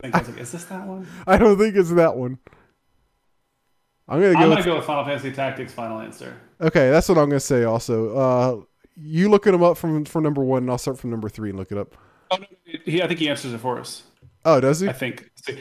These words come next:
Speaker 1: Uh, you might be able to argue this one is kind of a trick question, in which case I would say base, base it on Japanese release date schedules, to be
Speaker 2: Oh,
Speaker 1: fair.
Speaker 2: come on.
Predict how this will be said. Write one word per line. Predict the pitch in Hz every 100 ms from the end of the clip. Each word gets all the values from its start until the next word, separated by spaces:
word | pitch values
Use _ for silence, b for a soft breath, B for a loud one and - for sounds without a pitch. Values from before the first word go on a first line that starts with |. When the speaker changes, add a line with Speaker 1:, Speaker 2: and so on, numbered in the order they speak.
| B B
Speaker 1:
Uh, | 156 156 156
you | 180
might | 220
be | 226
able | 208
to |
argue | 170 175 175 165
this | 160
one | 170 156
is | 127
kind | 160 151
of |
a | 139
trick | - 151
question, | - 151 - 156
in | 143
which | 139 135
case | 147 143 143
I |
would | 139 131
say | 147 135 135 135
base, | 143 143 139
base | - 156 151 -
it | 143
on | 139 131
Japanese | 143 139 143 131 127
release | 123 120 120 -
date | 127 113 -
schedules, | - 120 120 113
to | -
be | 113 107 165
Speaker 2:
Oh, | 135 117
Speaker 1:
fair. |
Speaker 2:
come | - 127
on. | 90 90